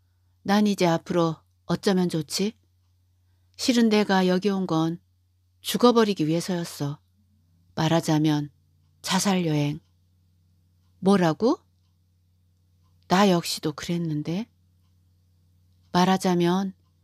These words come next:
이곳에서 열린 가요제에 마지막 출연을 하고서 수영장에서 익사한 것처럼 죽으려고 계획했거든." "그래? 우린 참 묘하게 만났네. 듀엣으로 커플이 되고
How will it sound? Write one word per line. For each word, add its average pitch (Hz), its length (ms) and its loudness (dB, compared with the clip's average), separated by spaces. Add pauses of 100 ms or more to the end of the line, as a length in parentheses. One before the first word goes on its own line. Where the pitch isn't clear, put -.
(140)
이곳에서 226 560 2
열린 190 300 0
가요제에 185 580 -2 (420)
마지막 180 540 0
출연을 180 400 -2
하고서 170 540 -6 (440)
수영장에서 196 840 0 (360)
익사한 214 380 4
것처럼 180 560 0
죽으려고 170 680 -2 (360)
계획했거든." 170 800 -4 (1200)
"그래? 240 360 2 (840)
우린 214 300 2
참 196 340 -2
묘하게 196 360 2
만났네. 156 720 -2 (720)
듀엣으로 254 480 0
커플이 220 400 -4
되고 151 400 -4